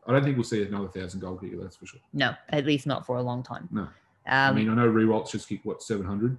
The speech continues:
Speaker 1: He
Speaker 2: yeah.
Speaker 1: plays three hundred this week.
Speaker 2: But
Speaker 1: I don't see that happening,
Speaker 2: No.
Speaker 1: so,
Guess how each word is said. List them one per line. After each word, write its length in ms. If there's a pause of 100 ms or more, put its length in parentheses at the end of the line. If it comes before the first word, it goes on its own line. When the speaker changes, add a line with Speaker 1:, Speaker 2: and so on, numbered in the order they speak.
Speaker 1:
He 80
Speaker 2:
yeah. 140
Speaker 1:
plays 120
three 200
hundred 260
this 180
week. 300 (160)
Speaker 2:
But 240 (640)
Speaker 1:
I 80
don't 220
see 120
that 160
happening, 320
Speaker 2:
No. 260
Speaker 1:
so, 60